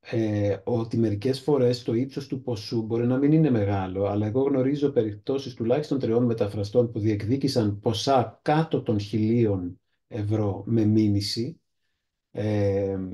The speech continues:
εδώ κάποιος θα μπορούσε να έλεγε στην αρχή ότι, "Μα θα χαλάσεις τα διπλάσια, ε, αν πας σε δίκη" και τα λοιπά.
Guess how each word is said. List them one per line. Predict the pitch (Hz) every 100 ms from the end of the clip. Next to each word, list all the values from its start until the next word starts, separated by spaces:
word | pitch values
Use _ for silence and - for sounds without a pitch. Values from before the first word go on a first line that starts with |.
| -
εδώ | - 113 120 143
κάποιος | 139 139 131
θα | -
μπορούσε | 120 120 135 131
να | 123 123
έλεγε | 127 123 113
στην | - 107
αρχή | 101 127 120
ότι, | 113 117 110 113
"Μα | 139
θα | 135 127
χαλάσεις | 123 127 143 156
τα | - 139
διπλάσια, | 123 135 156 160 - 98 90 87 _ _ _ _ _
ε, | - 104 101
αν | - 120
πας | 117 110
σε | -
δίκη" | 104 107 101
και | 95 104
τα | 92
λοιπά. | 87 - 95 117 165